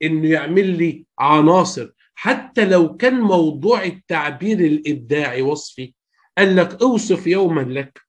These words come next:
اوصف رحلة، اوصف رحلة إلى الريف، اوصف رحلة إلى البحر، اوصف رحلة، اوصف، اوصف." أعمل عناصر وابتدي أوصف يا بابا الرحلة بتاعتي،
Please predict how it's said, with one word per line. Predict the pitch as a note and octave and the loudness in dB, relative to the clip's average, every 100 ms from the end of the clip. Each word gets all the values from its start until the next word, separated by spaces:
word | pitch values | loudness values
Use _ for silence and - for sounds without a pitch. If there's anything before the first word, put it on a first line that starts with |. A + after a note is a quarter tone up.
| _ _ _ _ _ - | _ _ _ _ _ 2
اوصف | A#3 G#3+ - D#3 D#3 | 4 4 0 -2 -2
رحلة، | D3+ - C3 B2+ _ _ _ _ | -4 -4 -10 -12 _ _ _ _
اوصف | B3 A#3 A3 G3 | 2 2 2 2
رحلة | G3+ A3+ F3+ F3 | 2 0 -2 -2
إلى | E3 D#3+ | 2 0
الريف، | C#3+ C3 B2+ C#3 D3+ D3 _ _ _ _ | 0 -6 -6 2 2 2 _ _ _ _
اوصف | A#3 A#3+ - G3 - | 2 2 2 0 2
رحلة | A3 - E3+ E3+ | 0 0 0 2
إلى | E3+ - G#3+ F3+ | 2 2 2 2
البحر، | D#3 C3+ D#3+ - - _ _ _ | 2 -2 -4 -6 -18 _ _ _
اوصف | C4 A#3 A3 F#3+ | 0 2 0 0
رحلة، | G#3+ B3 F#3+ F#3+ F#3 | 0 -2 -2 -4 -2
اوصف، | A#3+ G3 G3 G3 - | -2 -2 -2 -2 -4
اوصف." | A#3+ A3+ C4 - _ _ _ | -6 -4 -6 -6 _ _ _
أعمل | G#3+ G3+ F3+ | 0 2 2
عناصر | D3+ D#3 F#3+ A3 - A2+ _ _ _ _ _ _ _ C3+ | 2 2 0 -2 -8 -18 _ _ _ _ _ _ _ -6
وابتدي | D3+ - A3+ F#3 F#3+ | -4 -2 0 2 2
أوصف | B3 A3 E3+ - D3+ | 0 -2 -4 -6 -4
يا | |
بابا | C#3 E3 C3+ | 0 0 0
الرحلة | C#3 D#3+ C3+ | -2 -4 -6
بتاعتي، | C3+ - A#2 - - | -8 -8 -12 -12 -20